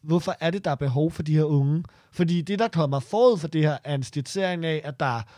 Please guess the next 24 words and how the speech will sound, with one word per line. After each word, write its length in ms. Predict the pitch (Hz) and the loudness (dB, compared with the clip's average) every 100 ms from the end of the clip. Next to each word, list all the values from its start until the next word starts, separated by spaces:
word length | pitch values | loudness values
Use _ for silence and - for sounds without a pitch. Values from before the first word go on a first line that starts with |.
| _ - | _ -6
for 140 | 165 | -6
få 440 | - 214 214 185 _ _ _ _ _ _ | 0 4 4 2 _ _ _ _ _ _
arbejdsduelige, 960 | 151 160 202 202 - 175 156 151 151 151 - _ - | 0 0 0 -2 -4 0 2 4 4 2 -2 _ -10
og 80 | - | -4
det 120 | 180 | -2
kommer 220 | 180 165 | 0 -2
kun 200 | 147 180 | -2 -2
til 120 | 180 | -2
at 80 | 175 | -4
blive 240 | 151 139 - | -2 -4 -6
værre 500 | 127 135 135 175 202 | -6 -4 0 2 2
i 20 | |
fremtiden. 640 | 151 147 143 156 170 151 156 - - _ | 2 -2 -6 -6 -4 -4 -4 -10 -20 _
Vi 100 | 151 | -4
står 300 | 156 175 147 | -2 0 0
i 80 | 139 | 0
økonomiske 680 | 165 139 151 196 185 185 165 | -2 -2 0 0 2 0 -2
kriser, 460 | 151 156 165 156 190 | 0 0 0 -2 -4
vi 140 | 151 | -4
har 80 | 139 | -4
brug 280 | 139 165 139 | -4 -6 -4
for 120 | 160 | -4
at 160 | 147 127 117 | -4 -4 -6
vækste, 400 | 185 - - | -8 -6 -4